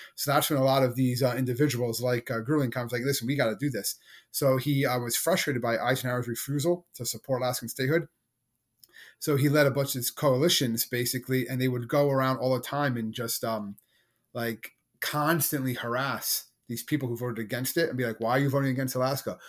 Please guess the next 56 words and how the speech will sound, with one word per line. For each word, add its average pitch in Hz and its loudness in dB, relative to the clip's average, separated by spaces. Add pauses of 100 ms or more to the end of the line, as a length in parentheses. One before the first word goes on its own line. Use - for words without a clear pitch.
(160)
What 123 -6
do 131 0
you 131 2
have 135 2
against 131 -2
Alaska? 131 -2 (200)
How 127 -4
come 139 -2
we 135 0
don't 135 2
want 127 0
Alaska 127 -2
to 120 -4
be 123 -4
a 113 -2
state?" 143 2 (180)
And 123 -10
they're 120 -8
just 139 -4
like, 113 -4
"What's - -6
going 110 -4
on 151 -2
here?" 104 -4
This 110 -6
is 123 -4
actually, 131 -4
technically, 208 4
it 135 0
was 139 -2
something 123 -4
legal. 110 -4
You're 107 -8
not 107 -8
supposed - -12
to - -18
do 104 -12
that, 120 -4 (340)
and 120 -10
basically 113 -4
harassing 110 -4
them. 143 -2 (480)
And, 131 0
um, 123 2
he 139 0
also 156 4
starts 135 2
to 131 -4
increase 127 -2
members, 135 0 (100)
uh, 117 -4 (100)
um, 117 -4
increase 127 -2
the 120 -6 (120)
proof 151 0
that 120 0